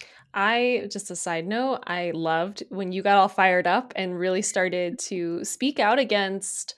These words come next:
not speak out, but, you know, you were providing perspective on some of these companies that do say that they can predict ovulation and do say that they're one hundred percent accurate.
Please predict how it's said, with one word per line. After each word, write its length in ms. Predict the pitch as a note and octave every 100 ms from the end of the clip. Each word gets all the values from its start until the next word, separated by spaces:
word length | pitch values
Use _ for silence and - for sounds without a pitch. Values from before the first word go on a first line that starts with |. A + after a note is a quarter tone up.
| _ - -
not 220 | E4 F#4+
speak 220 | - A#3
out, 180 | G#3+ E3+
but, 100 | F3+
you 100 | A#3+
know, 60 | A#3+
you 200 | A#3 C4+
were 220 | C4+ D4
providing 500 | D4 A#3+ G3+ G3+ G3
perspective 640 | G#3 G3+ - F#3+ F#3+ F#3+
on 160 | F3 F3
some 200 | - F#3
of 60 | F3
these 180 | E3+ -
companies 420 | G#3+ G3+ F#3+ E3+
that 140 | F3+
do 180 | F#3 A3+
say 420 | A3 F#3+ F3 F3
that 180 | E3 -
they 80 | E3+
can 140 | F#3
predict 360 | - F3+ E3+ E3+
ovulation 680 | D#3+ E3 D#3 D#3 D#3 E3 D#3
and 140 | D#3+
do 180 | G#3+ A#3+
say 300 | - F3+ E3+
that 160 | E3+ -
they're 120 | E3
one 120 | F3
hundred 320 | E3+ A3 G#3
percent 360 | G#3 G3 F3 D#3
accurate. 560 | - D3+ - D#3+ D#3 D3+